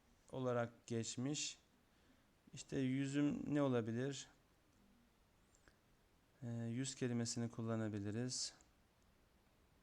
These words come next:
Yüzümde sivilce çıktı diyebiliriz. Yüzümü yıkadım şeklinde diyebiliriz.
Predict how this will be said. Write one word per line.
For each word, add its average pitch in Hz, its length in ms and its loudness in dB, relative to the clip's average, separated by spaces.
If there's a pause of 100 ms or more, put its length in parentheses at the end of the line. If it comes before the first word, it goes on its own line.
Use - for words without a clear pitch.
(580)
Yüzümde 135 400 4
sivilce 127 480 4
çıktı 123 580 -2
diyebiliriz. 113 840 0 (360)
Yüzümü 123 320 4
yıkadım 120 580 2
şeklinde 110 680 -4
diyebiliriz. 101 880 -4